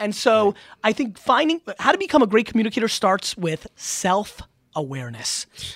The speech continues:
Speaker 1: Instead of hoping who you are, audit who you are.
Speaker 2: Amen.
Speaker 1: People are wishing.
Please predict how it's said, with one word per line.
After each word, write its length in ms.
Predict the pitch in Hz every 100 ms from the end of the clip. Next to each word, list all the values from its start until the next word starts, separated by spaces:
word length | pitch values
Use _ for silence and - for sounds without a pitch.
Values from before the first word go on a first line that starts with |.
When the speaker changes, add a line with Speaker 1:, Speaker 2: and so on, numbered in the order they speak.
| - _ _ -
Speaker 1:
Instead 340 | 220 - 339
of 100 | 403
hoping 680 | - - - 247 269 220 175
who 160 | - 220
you 260 | 208 175
are, 340 | 165 185 269 302 _ _ _ -
audit 380 | 214 226 165 - _
who 200 | - 165
you 240 | 139 131
are. 260 | 110 - - _ _ _ _ _ _ _ _ _ _ _ 110
Speaker 2:
Amen. 460 | 117 120 123 92 -
Speaker 1:
People 240 | 302 427
are 60 | 320
wishing. 680 | 180 165 220 262 - 113